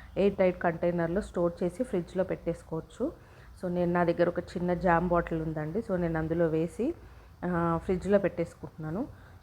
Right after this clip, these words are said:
So ఇది ఏంటి అంటే మ్యాక్సిమం మనం చింతపండు ప్లేస్లో ఇది యూజ్ చేసుకోవచ్చండి. మనకి మామిడికాయ కాబట్టి పుల్లగానే ఉంటుంది. మీరు పప్పుచారు కానీ పులిహోర కానీ ఏదైనా దీంతో ఇన్‌స్టెంట్‌గా అప్పటికప్పుడు చేసుకోవచ్చు అనమాట.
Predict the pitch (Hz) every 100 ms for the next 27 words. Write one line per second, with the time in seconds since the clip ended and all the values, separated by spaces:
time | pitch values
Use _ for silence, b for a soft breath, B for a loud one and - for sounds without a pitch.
0 | - 214 208 202 180 208 226 214 208 220
1 | 220 180 180 - 202 214 180 180 185 214
2 | 202 214 208 202 180 180 170 180 214 220
3 | 185 175 175 190 175 - 170 160 - 156
4 | 160 262 - B B B 185 185 185 180
5 | 165 180 214 220 214 196 185 180 262 185
6 | 180 180 190 202 190 175 165 165 208 208
7 | 180 170 - 196 190 185 175 165 165 170
8 | 170 170 175 180 165 160 165 170 160 170
9 | 185 175 196 175 165 160 170 160 180 175
10 | - 196 170 190 175 180 165 160 180 202
11 | 165 170 - 160 - 151 151 151